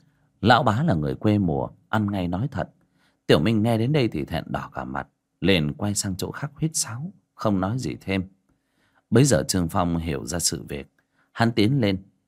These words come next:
nhìn đôi nhím tinh, mỉm cười nói: "Các người đừng sợ,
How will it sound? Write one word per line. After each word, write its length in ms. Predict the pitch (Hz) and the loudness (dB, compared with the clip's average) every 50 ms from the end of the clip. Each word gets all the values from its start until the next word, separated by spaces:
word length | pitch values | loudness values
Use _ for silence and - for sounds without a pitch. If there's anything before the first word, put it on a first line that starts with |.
| _ _ _ _ _ _ - | _ _ _ _ _ _ 0
nhìn 440 | 98 104 101 87 82 80 80 71 | 2 4 4 4 4 2 0 0
đôi 180 | 76 101 101 101 | 0 0 0 0
nhím 260 | 101 98 101 123 151 | 0 0 0 -2 -2
tinh, 200 | 143 117 113 104 98 - - - _ _ _ _ _ _ _ _ _ _ - | 0 2 2 2 0 -4 -10 -20 _ _ _ _ _ _ _ _ _ _ 0
mỉm 320 | 92 101 98 73 65 65 64 | 2 4 4 4 2 -2 -8
cười 200 | - 71 69 62 | -8 -8 -8 -6
nói: 340 | 64 73 76 87 113 139 147 - - _ _ _ _ _ _ _ _ _ _ _ _ _ _ _ _ _ _ _ _ _ - | -6 -6 -6 -6 -6 -8 -8 -10 -14 _ _ _ _ _ _ _ _ _ _ _ _ _ _ _ _ _ _ _ _ _ 0
"Các 120 | 98 98 | 0 2
người 100 | 98 78 | 2 0
đừng 180 | 69 67 65 62 | -2 -4 -4 -6
sợ, 220 | - - 67 - | -6 -6 -6 -8